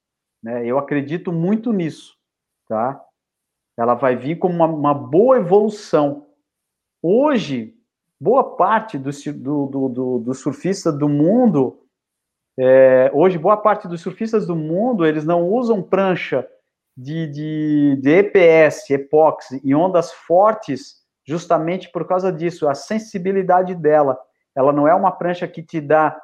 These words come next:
segurança, né? Tu vê que essa, a, <clears throat> essa onda desse, desse moleque ali na, na,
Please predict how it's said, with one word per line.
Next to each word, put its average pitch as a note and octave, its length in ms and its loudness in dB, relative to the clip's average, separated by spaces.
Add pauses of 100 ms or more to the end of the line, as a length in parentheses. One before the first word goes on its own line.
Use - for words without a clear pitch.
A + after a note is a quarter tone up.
segurança, E3 880 0 (360)
né? B2 300 -6 (720)
Tu C3+ 160 -2
vê D3+ 180 2
que E3+ 120 -2
essa, E3 340 0
a, D3 300 -2 (180)
<clears throat> C#3 340 -8
essa C3 320 -6
onda D3 320 0
desse, C#3+ 460 -6
desse B2+ 300 -10
moleque C#3 420 -2
ali C3 160 -2
na, C3 220 -2
na, B2 260 -6